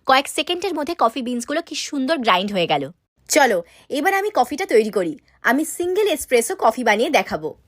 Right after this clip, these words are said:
এটার পেছনে যে ওয়াটার ট্যাঙ্কটা রয়েছে, এটার ম্যাক্স লেভেল অবধি জল ভরতে হবে, আর এটা খোলাও কিন্তু খুব ইজি। ফার্স্টে পাওয়ার বাটনটা on করতে হবে, তারপর অ্যানালগ থার্মোমিটারের ডায়ালটা আস্তে আস্তে যখন মার্ক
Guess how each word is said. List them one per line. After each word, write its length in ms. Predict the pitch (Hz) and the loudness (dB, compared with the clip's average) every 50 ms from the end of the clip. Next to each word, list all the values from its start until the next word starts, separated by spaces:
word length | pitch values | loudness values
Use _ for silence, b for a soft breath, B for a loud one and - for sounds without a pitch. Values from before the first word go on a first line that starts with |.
| _ | _
এটার 200 | - 277 311 359 | 2 2 2 4
পেছনে 360 | - - 285 277 - 359 403 381 | 4 4 4 4 2 0 0 2
যে 100 | - 370 | 2 4
ওয়াটার 320 | 302 240 226 240 320 320 | 6 6 6 4 2 0
ট্যাঙ্কটা 280 | - 359 330 330 349 320 | -2 -2 -2 -2 -2 0
রয়েছে, 400 | 277 233 220 220 - - 339 320 | 2 2 2 2 0 -4 -4 -4
এটার 180 | 285 294 302 | -2 0 0
ম্যাক্স 320 | 277 220 233 240 349 - - - | 2 2 2 2 0 0 0 2
লেভেল 200 | 269 233 240 233 | 2 4 4 4
অবধি 280 | 220 208 220 339 415 427 | 2 4 6 6 6 6
জল 220 | - 262 214 208 208 | 6 4 4 4 4
ভরতে 280 | 202 196 175 - 214 | 0 -2 -4 -4 -2
হবে, 260 | 196 185 165 180 165 B B B B 277 B | 0 0 0 0 -4 B B B B -2 B
আর 120 | 196 220 | 2 2
এটা 180 | 226 226 330 339 | 2 0 -2 -6
খোলাও 360 | - - 262 233 233 247 277 | -2 0 2 4 4 4 2
কিন্তু 240 | - 254 254 349 349 | 0 -4 -6 -2 0
খুব 160 | - 349 269 | 0 0 2
ইজি। 300 | 269 240 220 196 185 - b b b b b _ | 0 -2 -2 -4 -8 -10 b b b b b _
ফার্স্টে 300 | - 339 381 392 - 440 | 2 2 2 2 -2 -2
পাওয়ার 260 | 427 - 277 269 277 | 2 4 4 4 4
বাটনটা 300 | 269 269 262 294 277 311 | 2 -2 -4 -4 -2 0
on 220 | 262 226 214 226 247 | 2 2 2 0 -2
করতে 280 | - 294 277 - 320 | -4 -6 -6 -6 -2
হবে, 240 | 330 320 311 370 392 | -2 -2 -2 -2 -2
তারপর 320 | - - 240 233 - 247 - - - | 0 0 0 2 2 0 -2 0 0
অ্যানালগ 320 | 240 247 262 294 349 370 - | 0 0 0 0 -2 -2 -2
থার্মোমিটারের 540 | - 302 285 285 277 285 285 285 302 311 277 | -4 -4 -2 -2 -4 -4 -4 -2 -4 -2 2
ডায়ালটা 360 | 262 208 196 214 226 294 262 - | 4 4 4 4 2 -2 -4 -4
আস্তে 220 | 247 - - 349 | -6 -8 -8 -10
আস্তে 160 | 339 - 381 | -10 -10 -6
যখন 300 | 311 311 - - 311 311 | -4 -4 -4 -4 -6 -6
মার্ক 280 | 294 220 208 226 254 | -2 0 0 0 0